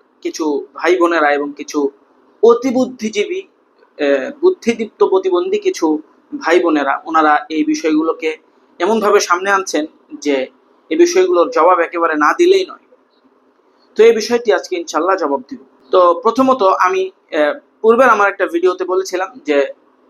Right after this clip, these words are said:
কেন এই মুহূর্তে টিউলিপ সিদ্দিকী প্রফেসর ডক্টর মোহাম্মদ ইউনূসের সাথে সাক্ষাৎ করতে চাচ্ছেন, এই বিষয়টি নিয়ে আমি খোলামেলা আলোচনা করব। তো আজকে এই ভিডিওতেই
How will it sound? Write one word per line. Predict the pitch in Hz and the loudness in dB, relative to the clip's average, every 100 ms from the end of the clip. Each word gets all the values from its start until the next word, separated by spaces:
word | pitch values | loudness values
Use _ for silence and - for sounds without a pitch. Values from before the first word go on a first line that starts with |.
| _ - | _ -2
কেন | 208 254 262 | 0 4 4
এই | 240 | 2
মুহূর্তে | 214 214 - 185 | 0 -4 -2 0
টিউলিপ | 185 185 | 2 2
সিদ্দিকী | 185 - - 185 214 | 0 -10 -14 -16 -10
প্রফেসর | 180 156 170 156 | -10 -8 -6 -4
ডক্টর | 156 160 | -6 -6
মোহাম্মদ | 156 156 | -6 -6
ইউনূসের | 160 175 175 | -10 -10 -12
সাথে | 165 151 | -10 -10
সাক্ষাৎ | 147 156 190 185 | -10 -8 -8 -8
করতে | 175 170 | -10 -8
চাচ্ছেন, | 180 170 214 208 | -6 -4 -4 4
এই | 214 | 4
বিষয়টি | 202 196 185 185 | 4 -4 -8 -8
নিয়ে | 202 | -8
আমি | 180 202 | -8 -8
খোলামেলা | - 208 214 185 156 | 0 2 4 2 2
আলোচনা | 147 143 135 | 0 -8 -20
করব। | - 127 _ _ _ _ _ _ _ _ - | -20 -20 _ _ _ _ _ _ _ _ 0
তো | 185 | 0
আজকে | 196 - | 0 0
এই | 208 214 | 4 4
ভিডিওতেই | 240 247 254 254 | 4 -2 -2 -4